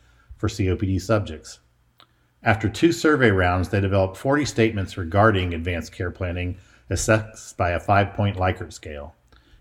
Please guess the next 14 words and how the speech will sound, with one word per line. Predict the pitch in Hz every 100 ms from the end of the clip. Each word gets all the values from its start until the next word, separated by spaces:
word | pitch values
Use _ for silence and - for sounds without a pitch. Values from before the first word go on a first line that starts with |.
| -
Consensus | 107 156 151 156 131
was | 113
considered | - 104 120 113
to | 101
be | 101
achieved | 95 - 113 101 90
with | 92
a | 87
score | - 101 95
of | 92 85
greater | 82 78
than | 80
eighty | 78 78
percent. | 80 87 - 90